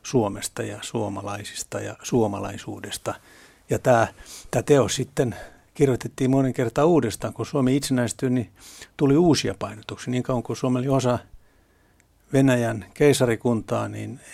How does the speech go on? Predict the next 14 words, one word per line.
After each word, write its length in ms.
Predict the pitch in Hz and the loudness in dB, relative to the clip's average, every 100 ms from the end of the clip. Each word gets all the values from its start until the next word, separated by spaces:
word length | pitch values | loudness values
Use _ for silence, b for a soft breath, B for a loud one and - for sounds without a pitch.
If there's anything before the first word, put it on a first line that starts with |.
| - | -12
ei 100 | 113 | -8
mitään 440 | 117 117 117 113 - _ _ _ _ b b b b b _ - - 143 139 - | -8 -6 -6 -6 -12 _ _ _ _ b b b b b _ -20 -12 -12 -12 2
kielteistä 600 | 139 123 110 120 - 117 | 6 8 6 0 -2 -4
tietenkään 480 | 131 117 113 123 | -4 -4 -2 -2
kirjoitettu 540 | 139 131 113 117 - 120 | 0 -2 -2 -6 -8 -4
keisarista 720 | 131 123 107 110 110 - 117 | 0 0 0 -4 -6 -6 -6
ja, 220 | 107 104 123 | -6 -8 -10
ja 100 | 120 | -8
siitä 340 | - 120 - 110 | -6 -6 -6 -8
vallasta. 460 | 107 104 - - | -8 -10 -12 -10
Mutta 320 | 113 110 - 117 | -8 -8 -8 -8
sitten 320 | 117 - 113 | -8 -6 -6
heti, 300 | 120 120 113 | -6 -6 -10
kun 260 | - 107 | -10 -12